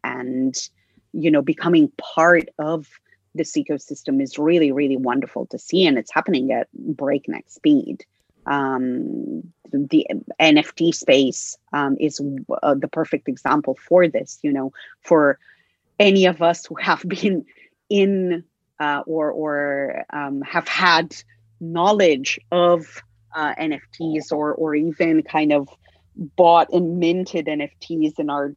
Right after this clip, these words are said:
time back in twenty seventeen, twenty eighteen, it's just the, the, you know, the pedal is definitely to the metal and has been for the past, what, six months, but really, what, three months,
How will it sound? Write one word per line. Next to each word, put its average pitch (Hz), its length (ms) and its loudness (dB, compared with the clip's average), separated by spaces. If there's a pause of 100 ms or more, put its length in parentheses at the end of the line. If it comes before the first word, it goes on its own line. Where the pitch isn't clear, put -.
(160)
time 147 520 -4
back 143 240 -4
in 139 160 -6
twenty 147 240 -6
seventeen, 147 480 -6
twenty 143 320 -6
eighteen, 165 640 2 (480)
it's - 260 4
just - 840 -6
the, 147 540 0
the, 139 500 -2 (680)
you 151 240 -2
know, 135 180 0
the 139 160 -2 (560)
pedal 180 400 0
is 143 160 -4
definitely 151 540 -6
to 156 140 -8
the 143 100 -6
metal 135 480 -6
and 165 140 -14
has 139 180 -8
been - 240 -10
for - 140 -8
the - 80 -6
past, - 480 -12
what, 139 200 -8 (640)
six - 480 -2
months, 185 500 4
but 147 120 0
really, 147 880 0
what, - 200 -6 (140)
three 165 220 2
months, 139 640 -4